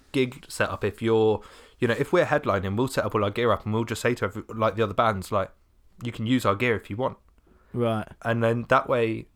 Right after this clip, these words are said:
Speaker 1: there is no change over time. You just go in, you plug your guitar in, and you're gone. You know?
Speaker 2: So I, I get that, and I get that that would obviously be, um, be useful, but, I mean, I think if it was me,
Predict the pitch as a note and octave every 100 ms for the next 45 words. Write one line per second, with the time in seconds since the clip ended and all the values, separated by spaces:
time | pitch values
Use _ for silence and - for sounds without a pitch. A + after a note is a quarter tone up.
0 | _ A#2+ A#2 A#2 B2 - A#2 A2+ B2+ C3+
1 | F#2+ F#2 - F2+ F#2 A2 - A2 G#2+ G#2
2 | G2+ G2 A2+ G2+ G2 G2+ G#2+ G#2+ G#2 G2+
3 | G#2 G2+ G#2 A2 F2+ F2 _ - - -
4 | - - - G2 F#2+ F#2+ G#2+ - - A3
5 | G#3 F3 F#3+ - F3+ A3 G#3+ B2 A#2 C3+
6 | B2+ D3 C3 C3+ C3+ C3 B2+ B2 A#2+ -
7 | B2 A#2+ B2+ A#2+ A#2+ A#2+ A#2 - A#2 A2+
8 | A2+ A2+ A2 A2 _ _ _ C3 A#2+ B2+
9 | - G#2+ G2 - - - _ B2+ B2+ B2+
10 | B2+ F3 D#3+ C#3+ C#3 A2 B2+ E3 - G2+
11 | D3 D3+